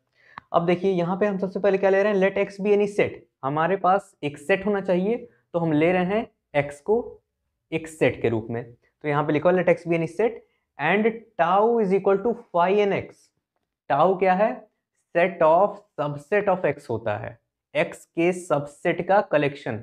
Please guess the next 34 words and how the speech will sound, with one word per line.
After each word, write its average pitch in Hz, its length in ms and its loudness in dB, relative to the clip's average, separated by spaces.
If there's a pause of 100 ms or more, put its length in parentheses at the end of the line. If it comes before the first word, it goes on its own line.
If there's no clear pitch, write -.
(340)
अब 165 160 -2
उसमें 175 260 -2
आप 165 220 2
चाहे 165 160 0
जितने 151 380 -2
भी 165 200 -2
सबसेट 123 360 -6
ले 107 100 0
सकते 104 320 -8
हैं, 113 220 -10 (160)
जितने - 300 -6
भी 175 120 -2
सबसेट 202 480 -4 (280)
आपका - 260 2
मन 147 180 -2
करे, 147 280 2
आप 131 240 2
एक - 800 -6
सबसेट 139 340 -8
लीजिए, 120 300 -2
दो 147 200 0
सबसेट 131 300 -6
लीजिए, 117 160 -2
तीन 160 260 -4
सबसेट 123 320 -6
लीजिए, 123 340 -4 (220)
जितने 160 260 -2
पॉसिबल 160 400 0
सबसेट 151 280 -2
है 131 60 2
उतने 147 220 -2
पॉसिबल 151 360 0
सबसेट 139 300 -6
लीजिए, 127 420 -4